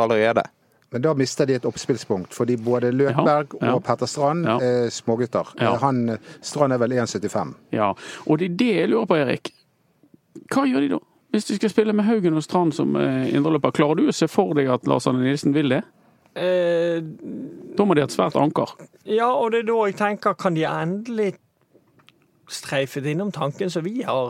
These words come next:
Speaker 4: eh, vært litt ute etter tidligere, og flytte Barmen ned? Og bruke Barmen i den rollen som han egentlig har alle forutsetninger til å være bedre på.
Speaker 3: Ja,
Speaker 4: Og,
Speaker 3: jeg også lurer på det.
Speaker 4: og nakken hans vil kanskje bli belastet litt mindre i forhold til, eh, vinkler og sånne ting. Så, um,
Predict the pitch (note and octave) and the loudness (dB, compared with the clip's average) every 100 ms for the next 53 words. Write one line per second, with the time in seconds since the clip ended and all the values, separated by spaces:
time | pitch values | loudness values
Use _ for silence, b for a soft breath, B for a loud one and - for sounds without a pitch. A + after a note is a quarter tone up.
0 | A#2+ A#2 A#2 B2+ - B2 A#2 A#2 A2+ A#2+ | -2 -2 -2 -4 -6 -8 -6 -4 -4 -4
1 | B2+ A#2 B2 A#2+ B2 A#2 A#2 A#2 B2 _ | -4 -4 -4 -4 -2 -2 -2 -4 -10 _
2 | _ - - D3+ - D#3 F#3 D#3 C3 F#3 | _ -20 -8 -6 0 2 2 0 -2 -4
3 | C4+ - _ - - F3 D#3+ D3 D#3 E3+ | -6 -16 _ -10 -2 0 0 -2 -2 -2
4 | F#3+ A3 F#3 D#3+ D3+ D3 D3+ E3+ D#3 D3 | 0 2 2 2 0 0 0 0 0 0
5 | D3+ F3 - E3 D#3 E3 C#3 D#3 E3+ F3 | 2 0 -2 -2 0 0 -2 -4 -2 0
6 | C#3 D3 D#3+ F#3+ D#3 F3 E3 C#3+ C3 C3 | 2 2 2 0 0 0 0 -2 -2 -2
7 | B2 B2+ B2+ C3 D3 F3 C#3+ B2 D#3+ A3+ | -4 -2 0 2 2 2 0 0 -2 -4
8 | B B B B F3+ F#3+ A3 F#3+ - D#3 | B B B B 2 4 4 4 4 4
9 | C#3 C3+ G#3+ G#3+ G#3+ G3+ G#3+ - B3 F#3+ | 4 4 4 4 2 2 0 -2 0 2
10 | D3 B2 - F#3 B3+ C#4+ E4+ - E4+ B3+ | 0 -2 -2 -2 2 2 2 0 0 0
11 | G#3+ A3 G#3+ A3+ A3 F#3+ - D#3 F3+ E3 | 2 2 2 4 2 0 -2 0 0 2
12 | E3+ D#3 A2+ A2+ A#2+ C#3+ C#3 C3 C#3+ B2+ | 0 0 -2 -4 -2 0 0 0 -2 0
13 | B2+ B2 C3+ D3 - D3 A#2 A2 A#2 A2+ | 0 0 -2 -2 0 0 0 -2 0 -2
14 | A#2+ C#3 C#3+ B2 A2 B2 C#3+ C3+ C3 B2+ | 0 0 0 -2 -4 -4 0 0 0 -2
15 | B2+ B2+ | -4 -6